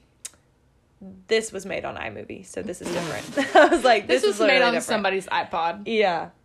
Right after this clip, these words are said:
Speaker 1: Um, but I just wanted to say that 'cause I was like, "Mm, okay." So, one of the theories, people believe that Brian Laundrie is not actually dead, which is, I, I, well, you know what? I, like I said, I don't know.
Speaker 2: I,
Speaker 1: I don't
Speaker 2: yeah,
Speaker 1: know.
Speaker 2: I literally don't know because, like, they're saying that there is,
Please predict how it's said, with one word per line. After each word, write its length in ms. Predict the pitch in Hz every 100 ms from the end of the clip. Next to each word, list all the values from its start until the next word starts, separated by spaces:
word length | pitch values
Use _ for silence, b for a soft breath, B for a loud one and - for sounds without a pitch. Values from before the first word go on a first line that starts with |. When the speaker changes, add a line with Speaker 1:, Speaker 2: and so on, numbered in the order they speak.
| -
Speaker 1:
Um, 420 | 226 214 196 180
but 100 | -
I 60 | 202
just 120 | 185
wanted 140 | 185 175
to 60 |
say 160 | 170 170
that 200 | 160 139
'cause 100 | -
I 80 | 175
was 160 | 165
like, 240 | 160 135 -
"Mm, 280 | 170 160 165 -
okay." 320 | - - - - B B B B
So, 340 | - 269 208 -
one 180 | 214 240
of 60 | 339
the 80 | 392
theories, 480 | 220 185 175 180 -
people 420 | - 233 262 262
believe 380 | 208 190 175 185
that 140 | 180
Brian 260 | 185 180 175
Laundrie 300 | 175 170 156
is 100 | 170
not 160 | 156
actually 220 | 156 -
dead, 280 | 208 143 143
which 160 | 170 -
is, 240 | - - -
I, 220 | 180 180
I, 280 | - 196 202 - _ -
well, 300 | 233 262 247
you 100 | 240
know 40 | 262
what? 220 | 262 - _ -
I, 120 | 226
like 200 | 214 208
I 40 |
said, 180 | 185 -
I 60 | 185
don't 100 | 156
know. 160 | 143 - _ -
Speaker 2:
I, 80 | 220
Speaker 1:
I 20 |
don't 80 | 220
Speaker 2:
yeah, 60 | 202
Speaker 1:
know. 40 |
Speaker 2:
I 60 | 214
literally 360 | 220 226 202 185
don't 240 | 175 -
know 140 | 156 160
because, 360 | 202 247 220
like, 160 | 214 208
they're 120 | 214
saying 500 | 214 294 302 302 294
that 180 | 254 233
there 160 | 220 208
is, 500 | 247 254 240 -